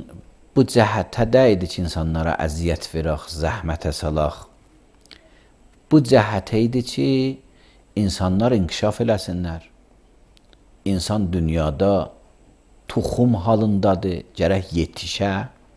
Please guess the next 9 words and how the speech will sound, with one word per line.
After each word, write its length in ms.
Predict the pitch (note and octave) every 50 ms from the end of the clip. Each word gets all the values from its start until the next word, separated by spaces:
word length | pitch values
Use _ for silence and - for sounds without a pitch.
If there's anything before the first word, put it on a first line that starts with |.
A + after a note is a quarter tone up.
| _ _ _ _ _ _ _ - _ - A2+
və 140 | A2 C3+ D#3+ F#3
hər 200 | E3+ E3+ D#3+ D3
nə 180 | C#3+ C3 A2 D#2
istəyirik 580 | - - - - - A2 G#2 F#2+ G2 F2+ - - -
dində, 400 | G2 F#2+ F#2+ F#2 F2+ F2+ A#2 B2+ D3 D#3 F3+ - - - - - _ _ _ _ _ _ _ _ _ _ _ - - - - - - _ _ _ -
la 220 | A2 B2+ D#3 D#3 D3
nukallifullahu 1000 | B2 A2+ G#2 - - G#2+ G2+ G2 F#2 F#2 F#2 - A2+ A2 A2+ A2+ G#2+ F#2 F#2+ G2 E2+
illa 220 | E2+ F2+ F2 F2+
vus'aha. 640 | F2+ E2 E2 E2 - - - - - D#2 C2+ A#1+ -